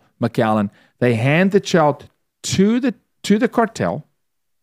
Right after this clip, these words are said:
in, let's say, Eagle Pass. The cartel takes that child, right, to Del Rio, traffics that child back into Mexico, okay, to give to another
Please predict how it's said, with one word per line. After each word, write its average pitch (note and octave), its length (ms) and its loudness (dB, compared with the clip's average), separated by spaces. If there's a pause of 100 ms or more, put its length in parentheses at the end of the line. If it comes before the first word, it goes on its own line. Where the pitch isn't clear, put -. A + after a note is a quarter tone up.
(200)
in, D#3 380 2
let's D#3 180 2
say, E3 120 4
Eagle C#3+ 340 2
Pass. G2 400 -4 (420)
The D3 100 0
cartel E3 440 2
takes F3 380 -2
that F#3+ 240 -2
child, A2+ 540 -2 (300)
right, B2+ 240 -2 (160)
to - 100 -4
Del B2+ 300 4
Rio, C3 400 2 (640)
traffics A#3 480 0
that G3+ 200 2
child D#3+ 320 0 (120)
back F3+ 460 0
into D3 280 -2
Mexico, - 500 -10 (1080)
okay, G#3 220 -4 (420)
to G3 100 4
give G3 280 4
to D#3+ 200 2
another C#3+ 640 0